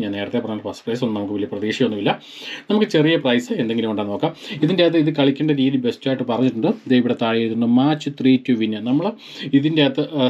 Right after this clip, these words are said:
സ്ക്രാച്ച് ചെയ്യുമ്പോൾ ഏതാണ്, ആ, മൂന്നെണ്ണം ഒരേപോലെയുള്ളത്, അങ്ങനെയാണെങ്കിൽ ആ ഒരു പ്രൈസ് അല്ലെങ്കിൽ ആ ഒരു എമൗണ്ട് നമ്മൾ, ആ, വിൻ ചെയ്തിട്ടുണ്ട് എന്നുള്ളതാണ്. അതോടൊപ്പം തന്നെ താഴെ ഇവിടെ മ-, ആ, മൾട്ടി പില്ലർ ബോക്സ് എന്ന് പറഞ്ഞ ഒരു ബോക്സ് ഉണ്ട്. അതിൻ്റെ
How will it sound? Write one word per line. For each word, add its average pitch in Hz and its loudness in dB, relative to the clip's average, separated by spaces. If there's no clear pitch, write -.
സ്ക്രാച്ച് 123 -2
ചെയ്യുമ്പോൾ 120 2
ഏതാണ്, 127 0
ആ, 113 -4
മൂന്നെണ്ണം 120 2
ഒരേപോലെയുള്ളത്, 117 2
അങ്ങനെയാണെങ്കിൽ 127 0
ആ - 2
ഒരു 127 2
പ്രൈസ് 107 -6
അല്ലെങ്കിൽ 113 0
ആ - 0
ഒരു 117 0
എമൗണ്ട് 107 -4
നമ്മൾ, 113 -2
ആ, - 0
വിൻ 226 4
ചെയ്തിട്ടുണ്ട് 107 -4
എന്നുള്ളതാണ്. 92 -6
അതോടൊപ്പം 151 4
തന്നെ 113 -4
താഴെ 113 0
ഇവിടെ 110 0
മ-, 110 -4
ആ, 127 6
മൾട്ടി 131 2
പില്ലർ 123 4
ബോക്സ് 113 -4
എന്ന് 120 -4
പറഞ്ഞ 120 -2
ഒരു 110 -4
ബോക്സ് 107 -4
ഉണ്ട്. 117 2
അതിൻ്റെ 180 2